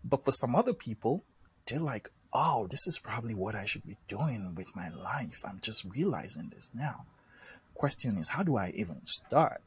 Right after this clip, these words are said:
Like, where do I, where do I go from here? First thing I often advise people to do is to take a break, calm down, relax, and think deeply again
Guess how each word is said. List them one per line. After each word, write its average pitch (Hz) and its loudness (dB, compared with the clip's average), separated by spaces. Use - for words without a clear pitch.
Like, 113 -12
where 160 2
do 202 -2
I, 76 -4
where 127 0
do 139 2
I 95 -4
go 165 4
from - -8
here? - -10
First - 2
thing 147 2
I 107 4
often 101 4
advise 95 2
people 107 -2
to - -6
do 95 -6
is - 0
to 104 -2
take - -2
a 185 2
break, 113 -2
calm 151 2
down, 123 2
relax, 110 4
and 135 0
think 143 -2
deeply 120 0
again 107 0